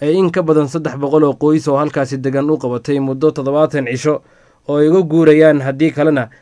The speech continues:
kowda bisha Janaayo ee sanadka soo socda dhulkaasi laga rari doono. Maxkamadda ayaa tixgelisay dacwad ay gudbiyeen qoyska Girishon Kamau Kirima oo sheeganaya dhulkaasi. Kirima oo soo noqday duqii magaalada Nairobi i-,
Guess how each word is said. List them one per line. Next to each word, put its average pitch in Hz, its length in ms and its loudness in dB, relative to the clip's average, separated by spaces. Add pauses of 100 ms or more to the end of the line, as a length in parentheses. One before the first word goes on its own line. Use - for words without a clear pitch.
(180)
kowda 160 300 2
bisha 151 360 -2
Janaayo 147 460 0
ee 135 140 0
sanadka 143 360 -6
soo 151 200 -2
socda 135 300 -4
dhulkaasi 139 600 -2
laga 131 260 -2
rari 139 200 0
doono. 127 320 0 (1200)
Maxkamadda 135 540 -4
ayaa 147 180 4
tixgelisay 135 540 -6
dacwad 139 340 0
ay 147 120 2
gudbiyeen 139 500 0
qoyska 143 560 0
Girishon 143 580 0
Kamau 151 460 2
Kirima 151 500 2 (460)
oo 160 100 4
sheeganaya 165 600 2
dhulkaasi. 143 580 -2 (580)
Kirima 147 440 0
oo 143 140 2
soo 160 200 0
noqday 143 280 0
duqii 147 280 -2
magaalada 143 480 2
Nairobi 147 460 2 (200)
i-, 147 80 -6